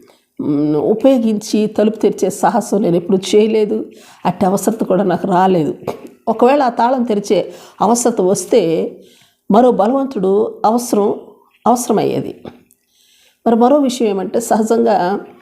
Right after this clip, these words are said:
మరి మన ఇరుగు పొరుగు వారు కూడా బయటకు వెళుతూ ఉండినప్పుడు, మ్,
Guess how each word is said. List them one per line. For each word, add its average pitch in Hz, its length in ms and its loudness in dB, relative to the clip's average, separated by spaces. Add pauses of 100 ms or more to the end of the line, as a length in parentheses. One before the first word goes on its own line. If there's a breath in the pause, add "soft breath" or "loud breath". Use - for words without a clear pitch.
(360 soft breath)
మరి 190 320 4
మన 202 200 0
ఇరుగు 294 300 4
పొరుగు 220 260 0
వారు 180 140 -2
కూడా 214 200 -2
బయటకు 214 360 0
వెళుతూ 185 280 0
ఉండినప్పుడు, 170 680 2 (720 soft breath)
మ్, 151 540 0